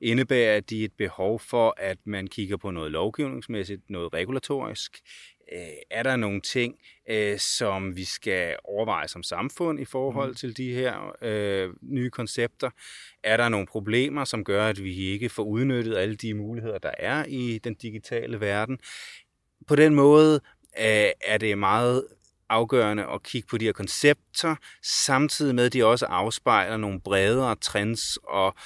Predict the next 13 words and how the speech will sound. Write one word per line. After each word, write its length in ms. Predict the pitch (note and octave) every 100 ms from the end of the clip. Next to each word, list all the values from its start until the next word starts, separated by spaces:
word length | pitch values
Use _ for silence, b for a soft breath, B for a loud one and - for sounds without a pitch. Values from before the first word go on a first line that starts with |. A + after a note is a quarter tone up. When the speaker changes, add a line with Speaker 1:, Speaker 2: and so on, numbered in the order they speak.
| B A2+
Speaker 2:
Mm. 120 | A#2+
Speaker 1:
øh, 520 | A2+ G#2+ G2+ G2+ G2
udviklinger 640 | B2 A#2+ B2+ B2 A#2 G#2+
i 80 | G#2+
forhold 300 | - G#2+ A2
til 100 | A2
hele 180 | B2+ C3+
den 100 | C3+
digitale 680 | A#2+ G#2 A2 - A#2 A#2 A2+
udvikling, 600 | A2 A#2+ B2 A#2 G#2 G#2+
den 160 | G2+
digitale 480 | A2+ G2+ - A2 G#2
økonomi, 580 | G2 G#2+ G#2 G#2 A#2